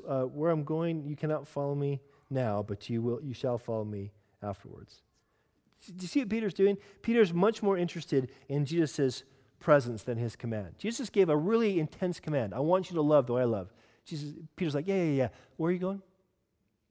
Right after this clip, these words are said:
I, I just, I wanna make sure that we're still close."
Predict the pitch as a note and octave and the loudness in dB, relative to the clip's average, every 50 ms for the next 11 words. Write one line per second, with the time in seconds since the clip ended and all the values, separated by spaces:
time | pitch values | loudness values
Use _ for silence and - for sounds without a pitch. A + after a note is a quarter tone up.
0 | _ _ _ _ _ - - D3 D#3 E3 - D3+ E3 F3+ F3 - - D#3 D#3+ F3 | _ _ _ _ _ -14 -10 -6 -6 -4 -2 2 2 2 0 0 -4 -4 -4 -2
1 | E3 E3+ E3+ F3+ F3+ D#3+ - - D#3+ C#3+ C#3 C#3+ C#3 A#2+ - - C3 G#2+ - A2 | -2 -2 0 0 -2 -2 -2 -2 -2 0 0 0 -2 -4 -4 -6 -6 -6 -4 -8
2 | G2 F2+ - - - | -8 -8 -10 -20 -20